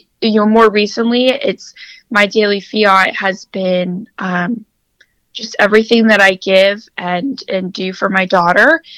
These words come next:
There's a lot of self-sacrifice, uh, that comes with being a mother, and I do it, um, I do it, of course, willingly because I love her, but it's, it's been such a big growth and invitation for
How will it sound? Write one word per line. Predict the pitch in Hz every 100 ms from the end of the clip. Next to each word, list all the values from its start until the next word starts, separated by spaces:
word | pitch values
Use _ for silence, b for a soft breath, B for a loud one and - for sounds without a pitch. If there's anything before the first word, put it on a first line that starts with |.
| B
There's | - 202
a | 208
lot | 208 196
of | 196
self-sacrifice, | - 202 190 - 175 175 220 - 302 277 349 - - B B B
uh, | - 240
that | 240 240
comes | 226 214
with | 233 233
being | 220 220
a | 226
mother, | 196 196 262 285
and | 233
I | 214 202 -
do | - 247
it, | 202 208 - B B B -
um, | 214 196 185 190 190 196 _ b b _ _ _ _ _
I | 226
do | 220 226
it, | 226 226
of | 226
course, | - 240 240
willingly | 196 202 247 202 185 254
because | 269 226 214 208
I |
love | 202 196 190
her, | 226 240
but | 247 226
it's, | 208 _ _
it's | 226 226 _ _
been | 214 214 220
such | - 202 196
a | 226
big | 214 214 202
growth | - 202 196 190 220 - _ -
and | 202 190 190 185 185 - - _ _ _ _ -
invitation | 240 226 226 - 196 - 226 240
for | 233 208